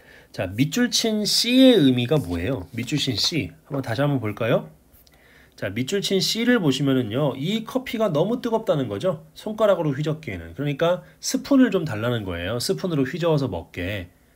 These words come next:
그쵸? 예. 어, 그랬는데 이제 웨이터는 지금 뭐라고 얘기를 한 거예요? 이 커피가 그렇게 뜨겁지 않다는 거죠. 예, 그러니까 이제는 좀 미지근하거나 또는 차가운 커피를 가지고 왔으니까 잘 마셔라, 이 얘기잖아요.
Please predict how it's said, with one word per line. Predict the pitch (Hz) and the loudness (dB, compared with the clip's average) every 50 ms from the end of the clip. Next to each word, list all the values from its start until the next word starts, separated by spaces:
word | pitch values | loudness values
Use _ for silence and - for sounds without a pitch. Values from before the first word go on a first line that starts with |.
| _ | _
그쵸? | - - - - 185 214 254 - - - _ _ _ _ _ - | -18 -14 -2 0 0 0 0 -4 -14 -20 _ _ _ _ _ -8
예. | 107 101 95 87 80 76 76 - _ _ _ _ _ _ _ _ _ _ _ _ _ _ | -6 -4 -4 -4 -6 -8 -12 -18 _ _ _ _ _ _ _ _ _ _ _ _ _ _
어, | - 107 104 101 101 95 95 90 | -8 -6 -6 -4 -4 -4 -4 -2
그랬는데 | - 190 220 220 220 208 190 202 202 | 0 0 2 2 0 0 0 0 2
이제 | 180 180 | 2 2
웨이터는 | 143 110 107 120 160 202 226 226 - 214 220 165 131 113 113 131 131 107 92 92 | 2 2 4 4 2 2 2 -2 -2 -2 0 0 0 2 0 0 0 -2 -4 -6
지금 | - - 143 151 165 160 147 117 104 98 - - - - - - | -6 -6 -4 -2 0 0 0 -2 -2 -6 -14 -18 -18 -20 -16 -10
뭐라고 | 143 131 127 151 196 202 190 185 | -2 2 6 6 6 6 6 4
얘기를 | 143 117 113 110 101 | 2 2 2 -2 -4
한 | 95 90 | -6 -8
거예요? | 87 85 87 113 147 131 95 - - _ | -8 -6 -6 -4 -4 -6 -8 -10 -14 _
이 | - 151 160 | -6 -4 -4
커피가 | 156 - 220 220 - 214 190 190 170 | -2 -2 -2 -2 0 2 2 2 2
그렇게 | 156 151 156 - 156 | 2 2 0 0 -4
뜨겁지 | - 226 226 254 254 - 202 | -2 0 0 0 0 0 -2
않다는 | 139 120 123 135 196 190 175 | -2 -2 -2 0 0 0 0
거죠. | 135 110 101 160 190 180 156 - - - _ _ _ _ _ - | 0 -2 0 0 0 0 0 -4 -16 -20 _ _ _ _ _ -8
예, | 127 | -4
그러니까 | 123 117 110 127 135 143 | -4 -2 -2 -2 -2 -2
이제는 | 127 123 143 165 170 170 156 | -2 -2 -2 -2 -2 -2 -2
좀 | 147 170 175 175 160 - - - - - _ - | -2 -2 -4 -6 -8 -14 -18 -20 -20 -20 _ -6
미지근하거나 | 113 117 131 139 180 190 208 208 190 175 160 139 120 98 90 90 117 151 | -2 0 2 2 2 2 4 4 6 6 4 4 0 0 0 -2 -4 -4
또는 | 156 175 180 185 | -4 -2 -2 -2
차가운 | 180 - - 226 226 240 240 233 214 | -2 -2 -2 0 0 2 2 0 0
커피를 | - 220 208 - - 175 175 170 160 156 - - - _ | -2 -4 -2 -2 -2 -2 0 -2 -2 -4 -8 -12 -18 _
가지고 | - - 113 107 120 135 160 | -10 -6 -2 -2 0 2 2
왔으니까 | 139 107 - - 107 101 95 - 131 131 | 2 0 0 -4 -8 -6 -2 -2 -2 -2
잘 | - - 127 131 | -2 -2 -2 -2
마셔라, | 117 - - 92 - - 147 131 107 | -2 -4 -6 -4 0 2 2 2 2
이 | 98 107 | 4 4
얘기잖아요. | 131 139 131 104 95 85 80 78 80 95 104 92 | 6 4 4 4 -2 -4 -6 -6 -8 -8 -10 -10